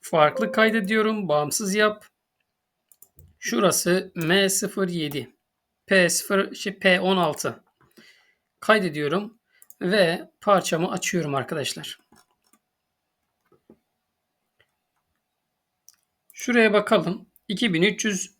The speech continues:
elli beş milim, ıı, yapmışız burayı. Ee, istediğimiz ölçü ise arkadaşlar, şurayı bir tekrardan düzeltelim.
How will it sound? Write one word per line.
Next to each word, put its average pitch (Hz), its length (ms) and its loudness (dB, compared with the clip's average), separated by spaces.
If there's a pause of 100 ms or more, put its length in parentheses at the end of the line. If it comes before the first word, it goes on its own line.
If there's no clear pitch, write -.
(180)
elli 180 280 2
beş 196 220 4
milim, 165 260 2 (240)
ıı, 202 220 -4
yapmışız 202 560 0
burayı. 196 360 2 (760)
Ee, 151 320 2
istediğimiz 185 520 0
ölçü 180 340 0
ise 180 240 0
arkadaşlar, 160 680 -2 (240)
şurayı - 340 -6
bir 139 200 -8 (320)
tekrardan 139 480 -4
düzeltelim. 143 600 -6